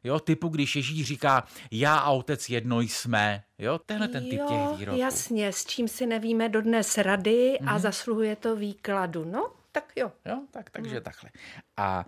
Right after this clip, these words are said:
Speaker 1: zároveň, tak jak oni vlastně si vypůjčili ty pojmy filozofické a pracovali s nimi, christianizovali ten platonismus,
Speaker 2: Mhm.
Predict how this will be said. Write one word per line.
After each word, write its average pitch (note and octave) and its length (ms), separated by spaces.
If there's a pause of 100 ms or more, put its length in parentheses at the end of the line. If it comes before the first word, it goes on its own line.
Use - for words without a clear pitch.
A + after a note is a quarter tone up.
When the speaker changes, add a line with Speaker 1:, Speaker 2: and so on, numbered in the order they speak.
(180)
Speaker 1:
zároveň, D#3 760
tak F#3+ 180
jak A3 220
oni G#3 220
vlastně A3 360
si A3 140
vypůjčili G#3+ 600
ty D3+ 200
pojmy G3+ 480
filozofické F#2 1200
a - 100
pracovali E2 560
s - 160
nimi, E2 540
christianizovali G2 1160
ten G2 180
platonismus, E2+ 960
Speaker 2:
Mhm. G#3 180